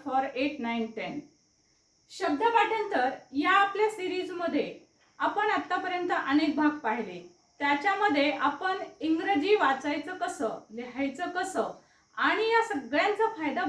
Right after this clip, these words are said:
बोलण्यासाठी कसा होईल आणि मग त्यानंतर आपण इंग्लिश स्पीकिंग कोर्सला सुरुवात करणार आहोत, तीही इथेच याच व्हिडिओवर, याच चॅनलवर माझ्यासोबत.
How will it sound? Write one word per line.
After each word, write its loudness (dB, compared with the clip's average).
बोलण्यासाठी 0
कसा -2
होईल 2
आणि -2
मग -2
त्यानंतर 4
आपण -2
इंग्लिश -4
स्पीकिंग -8
कोर्सला -2
सुरुवात 0
करणार -2
आहोत, -6
तीही 6
इथेच -4
याच 0
व्हिडिओवर, -2
याच -2
चॅनलवर 2
माझ्यासोबत. 0